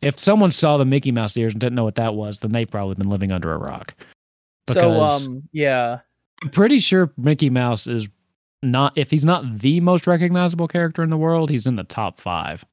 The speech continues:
Speaker 2: Well, you
Speaker 1: There's
Speaker 2: know
Speaker 1: a,
Speaker 2: the
Speaker 1: there's
Speaker 2: most,
Speaker 1: a poll somewhere, I know.
Speaker 2: the
Speaker 1: <laughs>
Speaker 2: most, uh, you know what the most, um, successful franchise in the world is?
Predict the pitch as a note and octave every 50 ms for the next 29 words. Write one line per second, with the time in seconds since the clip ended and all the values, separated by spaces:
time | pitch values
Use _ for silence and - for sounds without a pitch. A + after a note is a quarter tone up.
0 | _ - F#3+ F#3 F#3 F3+ C#3+ A#3 C4 D3+ C3 F3+ F3 E3 G3+ G3+ F3+ F3 D3+ B2
1 | G2+ - _ _ _ _ _ _ - - C3+ A#2+ G2+ F2 E2+ - A#2 G#2 F#2+ F2
2 | E2 D#2+ E2 F2+ G2 G2+ G#2 G2 F2 F3 - E3+ F3+ F#3+ - D#3+ - - - -
3 | - _ _ _ _ _ _ D#3+ D#3+ D3+ D3 D3 D#3 E3+ F3+ G3 A#3 C#4 B3 -
4 | - C3+ C#3 C3+ B2+ A#2+ A#2+ - - - C#3+ B2 B2 A#2 A#2 A2+ - C#3 B2+ -
5 | E3 D3 C#3+ - - C3+ - _ D3 C#3+ C3+ B2 - C#3+ B2+ B2 A#2+ B2 B2 A#2
6 | G#2 G#2+ B2 D3 D3+ C3 A2+ F2 D#2+ F2+ G#2+ - -